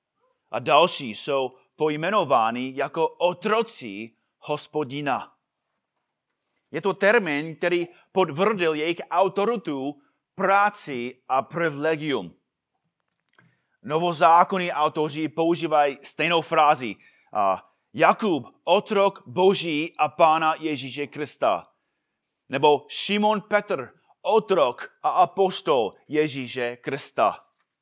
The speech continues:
Juda, otrok Ježíše Krista.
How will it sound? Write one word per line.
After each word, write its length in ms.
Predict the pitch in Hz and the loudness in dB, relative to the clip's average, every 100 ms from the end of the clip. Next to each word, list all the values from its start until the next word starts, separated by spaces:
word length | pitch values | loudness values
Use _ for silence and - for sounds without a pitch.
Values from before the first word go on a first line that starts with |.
| _ _ _ - | _ _ _ -14
Juda, 640 | 127 214 208 170 113 90 _ _ _ | -2 2 6 8 6 2 _ _ _
otrok 760 | 202 226 226 170 135 135 - - _ | 0 0 2 2 4 2 -4 -20 _
Ježíše 720 | - 160 165 151 127 131 120 123 _ | -4 -2 0 -4 -6 -4 -4 -6 _
Krista. 640 | - 165 147 - 123 90 - | -8 -4 -4 -2 0 0 -4